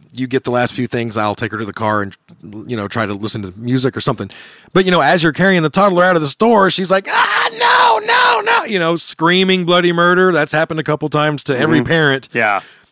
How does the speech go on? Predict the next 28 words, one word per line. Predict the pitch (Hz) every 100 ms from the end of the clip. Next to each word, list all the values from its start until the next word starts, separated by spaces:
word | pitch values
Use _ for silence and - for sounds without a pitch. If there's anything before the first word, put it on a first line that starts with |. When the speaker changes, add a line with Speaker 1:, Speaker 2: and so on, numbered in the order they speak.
| _
Speaker 1:
And | 170
as | 208 247
you're | 202
walking | 185 226 220
through | 202 233
the | 208
park-, | 190 247 247
you're | 165 185
walking | 165 220 269 320
through | 339 339
the |
parking | 320 277 285 226
lot. | 160 143 151
I'm | 151 165
a |
grown-ass | 151 202 233 226 226 202
man | 196 175 139 139 - _
clutching | - 196 277 - 233 202
a |
little | 185 220
baby | 196 202 196
girl | 180 196 180 151
who's | 156
screaming, | - - 202 202 185 165
"No, | 170
no, | 165 160
no." | 151 127 98 104 98 _
<laughs> | -